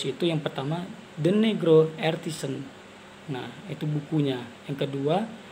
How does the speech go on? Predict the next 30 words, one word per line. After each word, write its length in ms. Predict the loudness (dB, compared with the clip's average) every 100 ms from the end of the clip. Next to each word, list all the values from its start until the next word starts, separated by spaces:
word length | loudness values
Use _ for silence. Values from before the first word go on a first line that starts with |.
| -14 -6
Atlanta 640 | -4 0 0 0 0 0 0
University 680 | 0 0 -2 -4 -4 -4
Series. 600 | -2 0 0 -2 -4 -6 -8
Nah, 100 | -6
di 140 | -6
sini 160 | -6 0
dia 160 | 0
bertindak 640 | 0 -4 -4 -2 -2 -4 -6
sebagai 480 | -6 -4 -6 -2 -2
penyunting, 880 | 0 -2 -2 -2 -4 -4 -8 -14 -12
ya. 240 | -8 -8 -10 -16 -18 -18 -20 -20 -20 -20 -20 -20 -20 -20 -20 -10
Tapi 560 | -4 -4 -4 -2 -2 -4 -8 -16 -4
yang 320 | 0 2 0 -4 -4
patut 480 | -4 -4 -2 -2 -2 -14 -18 -20 -20 -12
kita 240 | -10 -6 -6 -6
ketahui, 720 | -6 -2 -2 0 -2 -2 -4 -10 -2
yang 240 | 0 0
ini 400 | 0 2 2 2
yang 160 | 0 -2
saya 320 | -4 -2 0
baca 320 | 0 0 -2
dari 160 | -2 -4
pemikiran 400 | -4 -6 -4 -4
Du 80 | -2
Bois 240 | -2 -2
yang 160 | -2 -2
membuat 320 | -2 -2 0
saya 240 | 0 -2
tercengang, 1300 | -2 -2 -2 -6 -14 -20 -20 -20 -6 0 2 2 0
ya, 240 | -4 -6